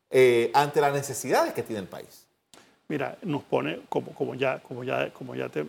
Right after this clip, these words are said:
Speaker 2: mencioné, nos pone en una situación en donde la calidad del gasto, la calidad de la inversión, eh, es, es muy importante, ¿no? Eh, y es importante, digamos, que en este proceso presupuestario, si me aumentan o me disminuyen, no sea con respecto a lo que yo solicité,
Speaker 1: Ujú.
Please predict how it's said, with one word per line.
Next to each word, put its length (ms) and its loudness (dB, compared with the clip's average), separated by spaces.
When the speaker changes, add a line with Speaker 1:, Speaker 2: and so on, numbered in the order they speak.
Speaker 2:
mencioné, 540 -10
nos 160 -8
pone 180 -4
en 60 -6
una 100 -6
situación 500 -6
en 40 -4
donde 240 -4
la 140 -6
calidad 520 -2
del 220 -8
gasto, 580 -6
la 120 -12
calidad 400 -2
de 80 0
la 80 -2
inversión, 680 -10
eh, 320 -8
es, 80 -12
es 60 -16
muy 240 -4
importante, 800 -4
¿no? 240 -10
Eh, 400 -4
y 100 0
es 100 2
importante, 440 0
digamos, 240 2
que 60 -4
en 60 -2
este 140 -4
proceso 360 -4
presupuestario, 1000 -4
si 320 -4
me 120 0
aumentan 520 2
o 60 0
me 160 -2
disminuyen, 720 0
no 100 -4
sea 220 -2
con 140 -6
respecto 480 -4
a 20 0
lo 140 -2
que 160 -6
yo 140 -2
solicité, 1000 -6
Speaker 1:
Ujú. 300 -16